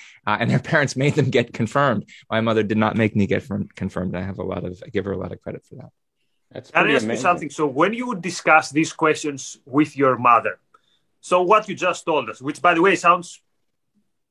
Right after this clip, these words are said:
Speaker 3: advanced for that age, so that's quite mature thinking.
Speaker 1: I'd like to
Speaker 3: What
Speaker 1: think
Speaker 3: would
Speaker 1: I
Speaker 3: the
Speaker 1: could have done better earlier, but, but thank you. <laughs>
Speaker 3: Well, no, I, I, I, I mean it.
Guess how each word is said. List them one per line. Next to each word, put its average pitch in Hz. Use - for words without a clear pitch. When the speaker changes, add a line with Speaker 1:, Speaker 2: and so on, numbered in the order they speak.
Speaker 3:
advanced 165
for 151
that 147
age, 143
so 131
that's -
quite 151
mature 127
thinking. 123
Speaker 1:
I'd 127
like 139
to 202
Speaker 3:
What 233
Speaker 1:
think 285
Speaker 3:
would 117
Speaker 1:
I -
Speaker 3:
the 254
Speaker 1:
could 117
have 107
done 107
better 101
earlier, 92
but, 92
but -
thank 95
you. 101
<laughs> -
Speaker 3:
Well, 175
no, 180
I, 139
I, 143
I, 147
I 151
mean 147
it. 101